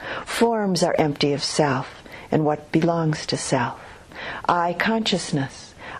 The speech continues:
eye contact, mind consciousness, whatever feeling arises with mind contact as the condition, whether pleasant or painful,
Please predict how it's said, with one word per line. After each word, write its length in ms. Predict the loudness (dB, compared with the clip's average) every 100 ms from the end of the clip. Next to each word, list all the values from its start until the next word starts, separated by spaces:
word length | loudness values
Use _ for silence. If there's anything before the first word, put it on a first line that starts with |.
| 0
eye 260 | 2 2 0
contact, 880 | 2 2 2 2 0 0 -4 -12 -14 -20 -20 -2
mind 640 | 2 2 2 2 2 2 2
consciousness, 960 | 2 2 0 -4 0 -2 -2 -8 -16 -14 -12 -2 2
whatever 360 | 4 4 0
feeling 520 | 2 4 4 2 2
arises 640 | 2 2 2 2 0 -2 -4 -12 0
with 180 | 0 4
mind 420 | 2 4 0 0
contact 720 | 2 2 2 2 2 0 -6 -12 -14 -20 -20 0
as 160 | 0 4
the 120 | 4
condition, 680 | 4 4 4 4 2 0 -4 -18 -20 -20 -20 -20 -20 -12 -12 0
whether 300 | 2 6 4
pleasant 600 | 4 4 4 4 2 0 -8 -20 -20 -2
or 80 | -2
painful, 680 | 2 2 2 2 2 2